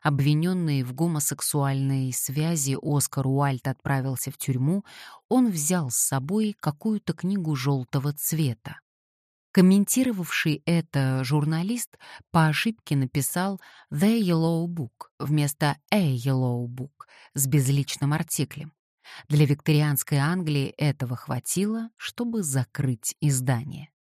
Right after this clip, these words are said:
Так Бердсли остался без средств к существованию, а журнал погиб по недоразумению или по навету.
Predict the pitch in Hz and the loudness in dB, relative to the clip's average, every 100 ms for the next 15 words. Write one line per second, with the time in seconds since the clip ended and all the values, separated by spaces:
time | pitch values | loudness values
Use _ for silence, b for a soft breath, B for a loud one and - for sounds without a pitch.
0 | b b b b _ 208 226 220 135 156 | b b b b _ 2 2 2 2 6
1 | 160 147 - 151 147 - 147 - 139 135 | 4 2 -2 0 0 0 -2 0 0 0
2 | - 139 127 131 - 135 123 - - - | -2 -2 0 -2 0 -2 -4 -8 -10 -14
3 | - - 127 - - 135 127 139 185 202 | -6 -2 -2 -4 -6 -4 2 4 4 2
4 | 208 208 B B B - 180 175 208 233 | 0 -2 B B B 0 2 2 2 0
5 | 269 262 - 226 156 131 110 _ - 143 | -2 -6 -4 -2 0 0 -2 _ -4 0
6 | 131 117 127 117 120 135 170 185 196 196 | 2 0 -2 -2 0 2 2 0 -2 -4
7 | _ 156 196 220 - 170 156 135 120 - | _ 2 2 2 -2 0 2 0 -2 -6
8 | - | -20